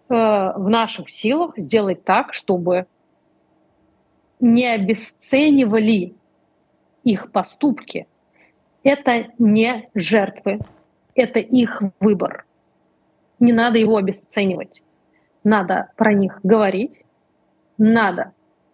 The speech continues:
с ними переписываться, надо им рассказывать, что происходит, надо им сочувствовать, но не жалеть.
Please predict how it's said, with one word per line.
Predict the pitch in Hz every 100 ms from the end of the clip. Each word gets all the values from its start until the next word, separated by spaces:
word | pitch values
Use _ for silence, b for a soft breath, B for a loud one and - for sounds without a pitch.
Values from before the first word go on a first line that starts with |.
| _ _ _ _
с | - -
ними | 202 170 165 - -
переписываться, | 262 254 180 - - 143 - - 247 _ _ _ _ _ _ 202
надо | 202 175 170
им | - 214 175
рассказывать, | 175 226 - 202 160 156 -
что | - - 208
происходит, | 254 262 - - 202 170 214 - _ _ _ _ _ _ _ _ _ _ _
надо | 220 208 185
им | 175 - 214 196 175 175 - _ _ _
сочувствовать, | - 240 226 - 247 208 202 226 - - 180 - - -
но | 202 208
не | 190 190
жалеть. | 160 214 190 220